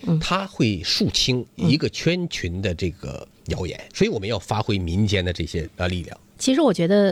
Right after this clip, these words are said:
Speaker 1: 嗯，高老师今天给我们表达的这个观点呢，也给了我们一个非常好的启示。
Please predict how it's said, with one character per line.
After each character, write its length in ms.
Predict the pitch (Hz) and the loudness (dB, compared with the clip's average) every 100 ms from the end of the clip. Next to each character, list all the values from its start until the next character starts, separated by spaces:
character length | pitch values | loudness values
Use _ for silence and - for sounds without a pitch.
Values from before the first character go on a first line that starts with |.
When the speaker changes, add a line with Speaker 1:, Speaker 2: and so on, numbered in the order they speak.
| - | 2
Speaker 1:
嗯， 280 | 180 165 160 | 2 4 2
高 180 | - 247 | 2 2
老 140 | 214 | 2
师 180 | 165 185 | 2 2
今 160 | 208 202 | 4 6
天 320 | 214 208 208 - | 6 6 6 4
给 100 | 202 | 4
我 140 | 170 | 6
们 140 | 139 | 4
表 180 | 175 143 | 2 2
达 160 | 147 151 | 0 0
的 80 | 180 | 4
这 100 | 202 | 4
个 80 | |
观 220 | 185 220 226 | 4 4 6
点 180 | 175 120 | 4 2
呢， 80 | 151 | 2
也 120 | 185 | 2
给 140 | 170 | 2
了 80 | 151 | 2
我 140 | 185 - | 2 2
们 120 | 80 | -2
一 60 | |
个 120 | 165 175 | -2 0
非 120 | 214 | 2
常 160 | 190 | 2
好 160 | 190 127 | 2 0
的 120 | 208 | -2
启 240 | - - - | -4 -4 -4
示。 360 | - - - | -4 -4 -6